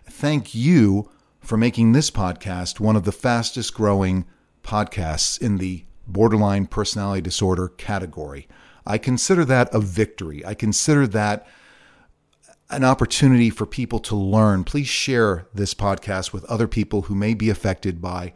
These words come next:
somebody else who has borderline personality disorder. But it brings me back to the point where somebody,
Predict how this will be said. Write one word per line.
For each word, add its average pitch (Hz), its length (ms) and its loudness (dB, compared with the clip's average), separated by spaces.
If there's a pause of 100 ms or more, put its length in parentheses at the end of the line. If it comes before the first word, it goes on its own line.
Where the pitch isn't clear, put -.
(140)
somebody 107 480 2
else 87 300 -4
who - 140 -8
has 87 360 -8
borderline 95 600 -4
personality 95 520 -4
disorder. 85 460 -8
But 101 240 -8 (400)
it - 120 -4
brings 190 260 4
me 165 80 2
back 120 240 2
to - 80 -6
the 101 80 0
point 110 380 2
where 95 200 2
somebody, 107 540 0